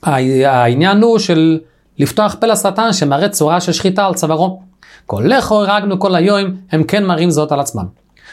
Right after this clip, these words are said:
פירוש אחרון, רב נחמן בר יצחק אומר, "כהולכו הרגנו כל היום",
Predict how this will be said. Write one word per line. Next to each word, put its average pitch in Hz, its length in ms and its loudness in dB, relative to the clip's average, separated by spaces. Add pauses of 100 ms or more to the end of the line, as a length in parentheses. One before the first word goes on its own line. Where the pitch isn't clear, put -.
פירוש 151 400 0
אחרון, 147 600 -2
רב 131 140 -2
נחמן 170 180 -2
בר 127 100 -2
יצחק 160 240 -2
אומר, 202 180 -2
"כהולכו 151 360 -2
הרגנו 147 460 -2
כל 160 120 -2
היום", 170 260 0